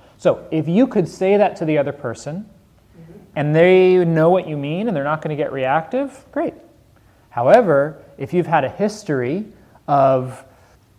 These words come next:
Speaker 1: you know, tension around frequency of communication, and they hear those words, "very few emails," there you go, you've lit the fire. So how might you translate that, just for the sake of practice, into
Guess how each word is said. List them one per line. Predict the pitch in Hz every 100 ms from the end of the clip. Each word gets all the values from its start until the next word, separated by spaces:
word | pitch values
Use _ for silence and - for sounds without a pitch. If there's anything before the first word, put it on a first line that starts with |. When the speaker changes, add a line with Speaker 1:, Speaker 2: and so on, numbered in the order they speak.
| _
Speaker 1:
you | - 156
know, | 135 131 139 135
tension | - 202 240 - 156 156
around | 151 139 135 135
frequency | 131 - 208 202 185 170
of | 165
communication, | 170 156 147 135 190 226 220 139 139 185 - - - -
and | 135 151
they | 185
hear | 180 175
those | 160 139
words, | 175 170 123
"very | 117 147 165
few | 165 156
emails," | 151 196 185 139 139 151 147 - _ - - _ _ _ _ _ -
there | 127
you | 131
go, | 127 123
you've | 117 131
lit | 123
the | -
fire. | 120 107 101 98 _ _ _ _ _ _ _ _ _
So | - 160 147 139 - - - _ _
how | - 185 214
might | 226 208
you | 185
translate | - 180 180 185 147 127 117
that, | 120 127 143
just | 143 -
for | -
the | 131
sake | 131 131 120
of | -
practice, | - 117 110 131 151 -
into | 139 139 156 147 147 147